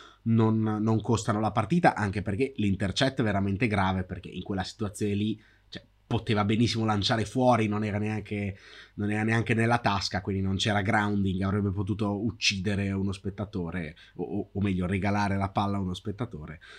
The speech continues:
E su Dallas c'è poco da ti-, da dire. Io su McCarthy ho sempre avuto dei dubbi, non a caso era stato cacciato a pedate da, da Green Bay, dove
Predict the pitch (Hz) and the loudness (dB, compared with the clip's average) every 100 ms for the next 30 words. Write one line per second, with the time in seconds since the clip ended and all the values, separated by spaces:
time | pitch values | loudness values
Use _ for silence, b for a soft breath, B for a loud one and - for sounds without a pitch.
0 | - - - 107 117 123 135 131 - 113 | -12 -4 0 2 4 6 6 4 2 0
1 | 107 101 98 117 107 90 107 110 110 101 | 0 0 0 -2 -2 -2 -2 0 0 0
2 | 82 117 110 110 107 101 127 110 113 98 | 0 2 2 0 -2 0 2 2 0 0
3 | - 101 101 107 107 110 104 117 117 95 | 0 0 0 0 0 0 0 2 2 2
4 | 104 101 98 92 107 95 92 85 - 95 | 2 2 2 0 0 0 0 -4 -6 -8
5 | 90 85 87 - 92 95 92 101 92 92 | -8 -10 -12 -10 -6 -6 -4 -2 -2 -2
6 | 92 95 87 90 87 87 B B B _ | -2 -6 -6 -6 -8 -10 B B B _
7 | 92 101 92 92 92 95 104 104 101 110 | -4 -2 0 -2 -4 -4 -2 0 2 4
8 | 107 101 95 101 92 98 90 | 4 2 0 0 0 0 -2